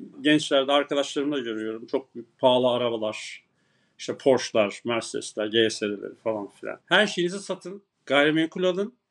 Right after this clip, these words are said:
yatırım yapın. Siz ki-, gerekiyorsa kirada oturun. Yani sizin yatırıma yönlendirin. Yani her, yani her aile bireyin yatırıma yönlen-, yönlenmesi gerekiyor.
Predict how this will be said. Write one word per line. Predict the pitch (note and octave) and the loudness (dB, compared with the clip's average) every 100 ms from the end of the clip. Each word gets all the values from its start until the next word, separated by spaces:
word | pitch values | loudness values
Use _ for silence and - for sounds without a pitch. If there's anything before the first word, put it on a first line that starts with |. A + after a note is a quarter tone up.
| _ | _
yatırım | B2 D3 F3+ F3 D3+ | -2 -2 -2 -4 -4
yapın. | - - _ | -6 -12 _
Siz | - G3 | -14 -10
ki-, | - G3+ | -4 0
gerekiyorsa | G3 G3+ G3 D#3+ G3+ | 2 2 0 -4 -6
kirada | G3+ F3 D#3+ D#3 | -4 -2 -2 -4
oturun. | A#2+ A2 - _ - | -8 -16 -20 _ -4
Yani | C#3+ C#3+ | -2 -2
sizin | F#3 G3 | -6 -2
yatırıma | F#3 F#3 G3 G3+ | -2 0 -2 2
yönlendirin. | F#3 C#3+ B2+ A#2+ A2+ - | 2 0 -4 -8 -10 -6
Yani | C3 B2 | -4 -2
her, | E3 - - | -4 -6 -2
yani | D#3 D#3+ | 0 4
her | G3 G#3 | 6 6
aile | F#3 F#3 F#3 | 2 0 -2
bireyin | F#3 F3+ F3+ G3+ | -4 -4 -6 -6
yatırıma | F#3 - E3+ F3 E3+ | -6 -8 -8 -6 -6
yönlen-, | C3+ C3 C3 A#2+ | -6 -4 -6 -8
yönlenmesi | B2+ B2+ B2 A#2+ A2+ A#2+ | -10 -8 -8 -10 -16 -10
gerekiyor. | A2 G#2+ - - | -8 -8 -14 -20